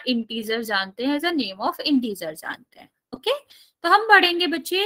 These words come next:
हमारा last का topic जो कि हमारा क्या था, Subtraction था। तो मैं आपको जल्दी से revise करा देती हूँ। बच्चे कुछ पूछना है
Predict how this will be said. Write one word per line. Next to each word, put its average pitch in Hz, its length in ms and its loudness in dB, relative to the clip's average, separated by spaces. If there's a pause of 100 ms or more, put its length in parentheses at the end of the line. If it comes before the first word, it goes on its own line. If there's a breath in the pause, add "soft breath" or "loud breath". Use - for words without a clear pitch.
(220)
हमारा 254 340 2
last 311 480 2
का 339 80 -2
topic 285 440 -4
जो 247 140 -6
कि 240 140 -12
हमारा 254 340 -2
क्या 240 240 -6
था, 359 220 -2
Subtraction - 680 -10
था। - 140 -16
तो - 160 -12
मैं 233 100 0
आपको 233 220 -4
जल्दी 233 260 -6
से 302 120 -8
revise 277 320 -4
करा 254 240 -4
देती 254 240 -6
हूँ। 330 100 -12
बच्चे 247 240 -8
कुछ 285 200 -10
पूछना 247 480 -8
है 320 140 -2